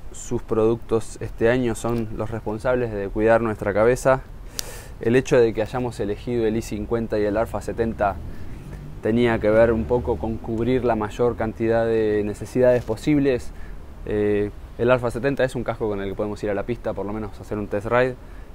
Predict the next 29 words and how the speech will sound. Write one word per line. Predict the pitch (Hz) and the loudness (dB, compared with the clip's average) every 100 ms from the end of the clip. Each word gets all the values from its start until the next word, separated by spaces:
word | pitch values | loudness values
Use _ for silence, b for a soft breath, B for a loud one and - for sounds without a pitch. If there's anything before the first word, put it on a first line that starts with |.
| - | -8
Eh, | 107 104 - | -2 -2 -2
es | 110 | -4
un | 107 | -4
casco | 113 113 | -4 -4
con | 107 | -4
el | 101 | -4
que | 98 | -2
podemos | 107 107 | -2 -2
viajar, | 104 92 131 135 | -4 0 -2 -2
es | - | -6
un | 104 | -6
casco | 113 107 | -6 -4
con | 98 95 | -6 -6
el | |
que | 95 | -6
podemos | 101 101 98 - B B - | -4 -6 -8 -14 B B -12
andar | 101 104 104 | -6 -4 -4
en | 98 | -6
la | |
ciudad. | - 110 120 135 - - B B B B - | -6 0 0 0 -4 -14 B B B B -12
Eh, | 104 98 95 92 90 95 - - - - - - - - - - - - | -6 -2 -2 -2 -4 -6 -10 -14 -8 -8 -8 -14 -14 -14 -14 -14 -14 -12
y | - 107 | -4 0
obviamente, | 117 117 123 127 117 113 - - - - - - - - - 107 | 2 2 2 0 -2 -2 -6 -12 -14 -14 -14 -14 -16 -16 -14 -8
mm, | 113 110 110 107 | -4 -2 -2 -4
nos | 101 | -4
hubiese | 113 110 113 101 101 | -4 2 4 4 2
gustado | 101 - 117 110 | -2 2 4 4
tener | - 107 110 | 2 -2 2
este | 127 123 - 117 | 2 0 0 -2